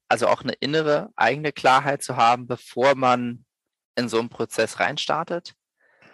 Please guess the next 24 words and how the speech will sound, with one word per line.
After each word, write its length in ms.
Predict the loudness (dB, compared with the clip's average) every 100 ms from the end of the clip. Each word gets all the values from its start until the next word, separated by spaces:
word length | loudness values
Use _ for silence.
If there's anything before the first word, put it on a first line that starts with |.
| _ _ -2
Also 260 | -2 0
warum 400 | 2 2 2 0
willst 240 | -2 -2 -2
du 40 |
das? 380 | -2 -2 -4 -12 _ _
Was, 340 | -2 -2 -4 -14
wa-, 400 | -12 2 2 2
was 140 | -2
ist 100 | -6
genau 220 | -4 -2
dein 180 | -2 -4
Ziel 300 | -4 -4 -2
damit? 420 | -2 -4 -6 -12 _ _ _ -20 -20 -18 -18 -20 -20 _ _
Ähm, 560 | 2 2 0 -4 -10 -16 _ _ _ _ _ _ _ _ _ _ _ _ _ _ _ _ _ _ _ _ _ _ _ _ _ _ _ _ _ _
und 500 | 2 2 2 -2 -4 -8 _ _ _ _ _ _ _ _ _ _ _ _ _ _ _ _ _ _ _ _ _ _ _ _ _ _ _ _ _ _ _ -2
also 180 | -2 -2
je 160 | -4
nachdem, 260 | -2 -4 -6
wie 80 | -6
groß 180 | -6
das 120 | -8 -10
Team 220 | -8 -8
ist, 160 | -4
aber 260 | 0 2 2